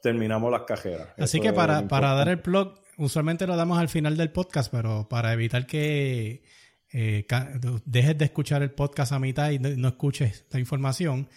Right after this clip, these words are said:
Speaker 2: pues la vamos a decir adelante. Estamos en todas las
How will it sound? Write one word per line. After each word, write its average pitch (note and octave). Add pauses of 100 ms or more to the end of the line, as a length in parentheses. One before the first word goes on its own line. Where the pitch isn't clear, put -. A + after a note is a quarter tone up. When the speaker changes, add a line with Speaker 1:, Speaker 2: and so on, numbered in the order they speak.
(240)
Speaker 2:
pues A2+
la A2
vamos B2+
a C#3+
decir C3+
adelante. B2 (240)
Estamos C#3
en A#2+
todas E3
las E3